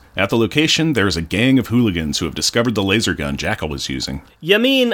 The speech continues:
Speaker 2: the laser gun that Power Pack failed to pick up after defeating Jackal last issue?
Speaker 1: Yeah, they're gonna have to own that one.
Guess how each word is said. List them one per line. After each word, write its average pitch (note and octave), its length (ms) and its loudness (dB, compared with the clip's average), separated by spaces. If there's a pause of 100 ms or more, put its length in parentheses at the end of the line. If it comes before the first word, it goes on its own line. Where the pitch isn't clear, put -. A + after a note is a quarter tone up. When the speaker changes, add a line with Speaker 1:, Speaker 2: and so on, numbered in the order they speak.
Speaker 2:
the E3 160 4
laser A#3+ 360 2
gun F#3+ 220 2
that D#3 120 0
Power G3 220 4
Pack E3+ 280 2
failed F#3+ 280 0
to E3+ 80 -8
pick F3+ 200 -4
up E3+ 200 0
after B2+ 200 -2
defeating C3+ 440 -4
Jackal C#3 360 -2
last C3+ 300 -2
issue? E3+ 320 -4 (180)
Speaker 1:
Yeah, D3 1040 2
they're C#3 220 2
gonna A2+ 180 2
have A2 180 0
to F2 80 -2
own D#2 160 -2
that D2 200 -8
one. D2+ 180 -8